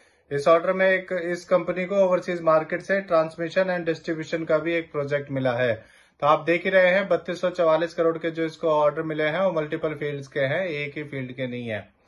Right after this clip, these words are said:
चलिए, आगे बताता हूं आपको। एक साल पहले इसका शेयर पाँच सौ तीस रुपए का था और अब सात सौ सोलह का है।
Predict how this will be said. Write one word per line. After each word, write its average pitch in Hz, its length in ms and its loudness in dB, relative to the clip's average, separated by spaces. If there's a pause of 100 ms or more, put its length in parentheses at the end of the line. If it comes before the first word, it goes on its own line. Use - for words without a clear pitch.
(420)
चलिए, 151 180 2
आगे 175 240 0
बताता 165 380 0
हूं 185 100 -2
आपको। 220 540 -6 (360)
एक 175 200 0
साल 190 180 4
पहले 196 240 2
इसका 196 260 2
शेयर 196 200 2
पाँच 170 280 2
सौ 180 80 0
तीस 175 240 -4
रुपए 170 240 0
का 170 160 4
था 175 460 0
और 151 140 2
अब 160 100 4
सात 143 240 2
सौ 156 140 -4
सोलह 147 320 0
का 143 200 -2
है। 165 340 -2